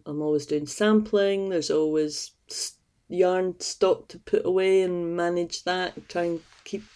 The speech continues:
checks of all of everything. Um, emails, inquiries, doing costings, writing up specs, organising what Belinda's doing. So, um,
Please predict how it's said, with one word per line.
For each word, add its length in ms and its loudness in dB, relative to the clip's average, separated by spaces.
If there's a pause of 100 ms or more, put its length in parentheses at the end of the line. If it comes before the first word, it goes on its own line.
(140)
checks 400 0
of 140 -4
all 260 2
of 180 -4
everything. 480 -6 (720)
Um, 600 2 (200)
emails, 920 6
inquiries, 1080 4
doing 260 0
costings, 880 0
writing 340 4
up 200 -4
specs, 800 2
organising 1000 2 (160)
what 260 0
Belinda's 480 4
doing. 600 4 (960)
So, 360 8 (400)
um, 680 6